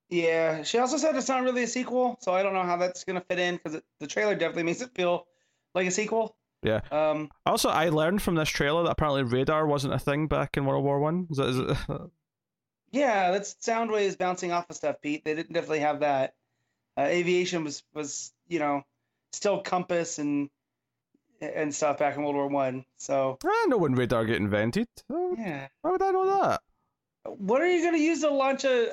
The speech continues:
Speaker 1: a <laughs> wait, in World War One, what are you gonna use to launch a sound wave to bounce off of stuff?
Speaker 2: What do, what do you mean launch a sound wave? What?
Speaker 1: That's how radar works.
Speaker 2: I know, but
Speaker 1: You're,
Speaker 2: li-
Speaker 1: you're launching a, a, a wave off of stuff,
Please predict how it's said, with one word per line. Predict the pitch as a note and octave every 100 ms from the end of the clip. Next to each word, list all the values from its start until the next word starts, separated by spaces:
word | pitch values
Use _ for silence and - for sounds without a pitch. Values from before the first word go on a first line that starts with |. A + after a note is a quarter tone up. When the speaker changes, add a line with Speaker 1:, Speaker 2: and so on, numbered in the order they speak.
| A3+
Speaker 1:
a | A3 G3+ F#3+ F#3+ F#3+ F#3+ _ _ -
<laughs> | G#3+ _ _ _ - - _
wait, | F#3+ D3+ -
in | F3
World | A#3+
War | D4+ D4
One, | B3 A#3 F#3 - _ -
what | G3+
are | B3+
you | C4
gonna | B3 B3
use | A3 A3+
to | A3+
launch | G#3 G3+
a |
sound | F3+ F3+ F3+ F#3
wave | E3+ E3 -
to | E3+
bounce | D#3+ D#3
off | E3+ D#3+
of | D3+
stuff? | - C3 A#2+ _ _ _ _ _ _ _ _ _ _ _ _ _ _ _ _ _ _ _ _
Speaker 2:
What | - -
do, | - _ _
what | -
do | D#4+
you | F#4
mean | G#3
launch | G3 E3+
a |
sound | - G3+ F3
wave? | A#2+ G2+ G2
What? | A#2+ - _ _ _ _ _ _ -
Speaker 1:
That's | A3+
how | C4+ B3+
radar | C4 A#3+ G#3+
works. | C4 E3 - - - -
Speaker 2:
I | A3+
know, | C#4 D3+
but |
Speaker 1:
You're, | D3+ F3
Speaker 2:
li- | -
Speaker 1:
you're | G#3
launching | A3+ A#3 A#3
a, |
a, | A3 G3+ G3 F#3 _
a | G#3
wave | F3+ A3+ A#3+
off | G3+ E3
of | D#3
stuff, | - D3 D3